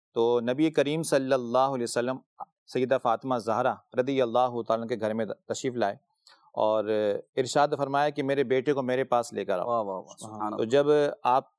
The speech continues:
Speaker 1: آ، سید، آ، امام حسین رضی اللہ عنہ کو آپ کے پاس پیش کیا گیا سفید کپڑے میں لپیٹ کر،
Speaker 2: صحیح۔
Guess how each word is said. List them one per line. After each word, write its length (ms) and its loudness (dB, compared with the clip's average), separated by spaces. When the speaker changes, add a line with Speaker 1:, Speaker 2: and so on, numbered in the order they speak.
Speaker 1:
آ، 320 2
سید، 320 0
آ، 20 -6
امام 200 0
حسین 400 -2
رضی 240 0
اللہ 180 2
عنہ 300 0
کو 260 -2
آپ 220 2
کے 100 0
پاس 420 0
پیش 280 0
کیا 200 2
گیا 180 0
سفید 360 0
کپڑے 380 0
میں 120 0
لپیٹ 420 0
کر، 160 -2
Speaker 2:
صحیح۔ 200 -16